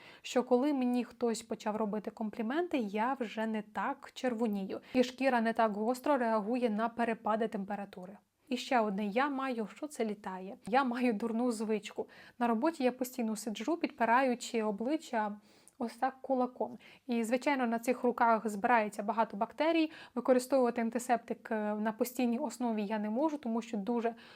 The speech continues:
сушить руки. У мене часто на підборідді з'являються гнійнички. Саме в цій зоні, де я підпираю рукою обличчя. І знаєте, кожного разу я борюся з тим бажанням не видавити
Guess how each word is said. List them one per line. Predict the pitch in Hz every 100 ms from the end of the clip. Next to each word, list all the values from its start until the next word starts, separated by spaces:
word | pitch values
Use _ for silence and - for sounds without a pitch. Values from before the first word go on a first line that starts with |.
| -
сушить | - - 254 254 -
руки. | 277 330 330 320 -
У | 233
мене | 226
часто | 226 247 247 226
на | 226
підборідді | 214 208 233 285 269
з'являються | 226 220 226 240 233
гнійнички. | 208 208 214 208 - 240 254 - -
Саме | - 269 240
в | 233
цій | 240 220
зоні, | 269 320 277
де | 220 214
я | 196 240 262
підпираю | 233 - 214 214 240 226 214 208 - - -
рукою | 226 247 254 269 240
обличчя. | 220 202 208 - 302 214 -
І | 233
знаєте, | 262 262 233
кожного | 277 247 233 226
разу | 254 311 277
я | 233 220
борюся | 233 262 262 233
з |
тим | - 220
бажанням | 214 214 262 302 254 226
не | 240
видавити | 208 233 277 269 269 254